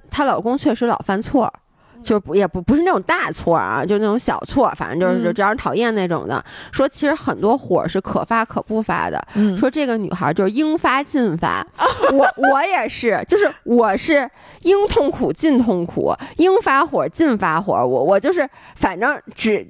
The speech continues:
Speaker 1: 就能发，我尽量还是往那个发的那，那块儿去走。
Speaker 2: <laughs> 不是，能发尽发我能理解。
Speaker 1: 应发尽发啊。
Speaker 2: 应发尽发我能理解。
Speaker 1: 嗯。
Speaker 2: 应痛苦尽痛苦这事儿我不理解。
Speaker 1: 就是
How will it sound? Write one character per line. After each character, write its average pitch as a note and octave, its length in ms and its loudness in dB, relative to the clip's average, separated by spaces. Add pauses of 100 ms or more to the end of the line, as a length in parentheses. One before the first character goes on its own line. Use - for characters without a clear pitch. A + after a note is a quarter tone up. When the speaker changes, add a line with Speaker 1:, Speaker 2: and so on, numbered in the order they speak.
(140)
Speaker 1:
就 D#4+ 160 -2 (160)
能 G#3+ 280 0
发， D#4 280 2
我 C4 140 0
尽 F#4 200 0
量 C4+ 140 2
还 A#3 140 0
是 G#3 120 -6
往 F3 220 -2
那 E3+ 120 -2
个 F3 80 0
发 - 380 -2
的 - 160 -2
那， A3 180 -6
那 G#3+ 160 2
块 A#3+ 100 0
儿 - 80 -2
去 G#3+ 160 -4
走。 F3 140 -2 (160)
Speaker 2:
<laughs> - 180 -18
不 - 80 2
是， B4 60 4 (500)
能 C4 180 2 (140)
发 F#4+ 340 0
尽 D4+ 320 -2
发 D#4 300 0
我 G#3+ 200 0
能 E3+ 200 -4
理 F#3 80 -6
解。 G#3 80 2
Speaker 1:
应 D4 160 2
发 C4 180 0
尽 B3 220 -4
发 A3+ 120 -2
啊。 F3 100 0
Speaker 2:
应 A3 180 0
发 F#4+ 240 0
尽 C4+ 260 -4
发 E4 220 0
我 A3 140 2
能 F3 260 -6
理 D3+ 160 -4
解。 F3+ 240 -2
Speaker 1:
嗯。 F3+ 220 2
Speaker 2:
应 G4+ 100 0 (200)
痛 D#4+ 260 2
苦 F3+ 260 -2
尽 D#4 300 -2
痛 D4+ 260 -2
苦 - 220 -6
这 A#3+ 120 0
事 B3+ 120 0
儿 G3+ 80 2
我 D3+ 80 0
不 F3 140 -8
理 E3+ 200 -6
解。 F3 120 -4
Speaker 1:
就 G#4 160 4
是 E4 280 0